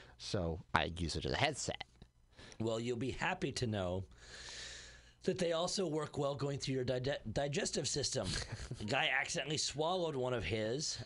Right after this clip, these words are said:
Speaker 2: uh, found out it still worked after it came out the other side, and the battery was still at forty-one percent.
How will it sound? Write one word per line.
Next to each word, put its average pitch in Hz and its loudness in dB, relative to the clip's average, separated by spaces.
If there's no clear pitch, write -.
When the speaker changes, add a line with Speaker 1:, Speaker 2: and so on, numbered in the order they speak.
Speaker 2:
uh, 104 2
found 143 0
out 143 2
it 123 -2
still 147 2
worked 156 0
after 120 2
it - -6
came 139 0
out 117 0
the 131 2
other 120 2
side, 120 0
and 160 0
the 170 0
battery 180 2
was 147 2
still 127 2
at 113 0
forty-one 101 2
percent. - -6